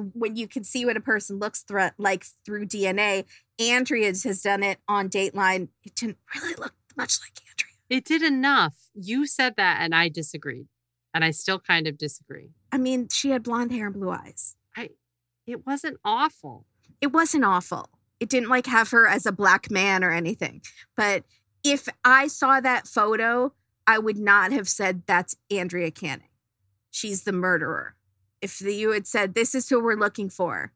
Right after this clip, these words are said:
Speaker 1: I wouldn't have been like, "Oh, that's Andrea Canning."
Speaker 2: But I guess it gives them a roundabout, like, "Okay, this person is fair-haired." It gives you something. They need something. They have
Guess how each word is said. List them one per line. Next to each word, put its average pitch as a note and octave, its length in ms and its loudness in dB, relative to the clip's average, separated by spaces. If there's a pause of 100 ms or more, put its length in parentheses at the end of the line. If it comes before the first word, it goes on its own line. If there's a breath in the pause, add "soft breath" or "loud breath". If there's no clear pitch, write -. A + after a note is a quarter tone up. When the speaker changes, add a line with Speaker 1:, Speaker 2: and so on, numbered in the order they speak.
(300)
Speaker 1:
I G3+ 80 4
wouldn't G3+ 200 0
have G3 140 -4
been G3+ 80 -2
like, G3 240 0
"Oh, D#4 100 2
that's B3 220 -2
Andrea B3+ 280 -2
Canning." C4+ 420 -6 (240)
Speaker 2:
But G3 120 2
I G3 100 2
guess G#3+ 260 2
it G#3 80 -10
gives G3 220 -2
them F3 180 -2
a D#3+ 80 -4
roundabout, D#3 800 0
like, C#3+ 240 -4
"Okay, D#3+ 240 -2
this D3 180 -6
person D3+ 360 -4
is C#3+ 160 -6
fair-haired." C#3+ 800 -2 (120)
It D3 140 -8
gives F3+ 240 -4
you F#3 100 -4
something. C#3+ 840 -4
They F3 120 2
need F#3 300 -2
something. E3 600 0
They D#3 180 0
have D3+ 300 2